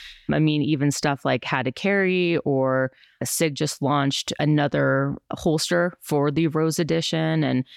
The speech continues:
people are asking, you know, the difference between the two holsters and stuff. So it's great that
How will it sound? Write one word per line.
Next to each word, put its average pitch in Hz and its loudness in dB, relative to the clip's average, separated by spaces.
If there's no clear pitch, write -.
people 160 0
are 151 2
asking, 139 0
you 139 2
know, 131 0
the 135 0
difference 135 0
between 160 0
the 151 0
two 143 0
holsters 147 0
and 147 2
stuff. 139 -2
So 131 0
it's - -4
great 151 0
that 135 0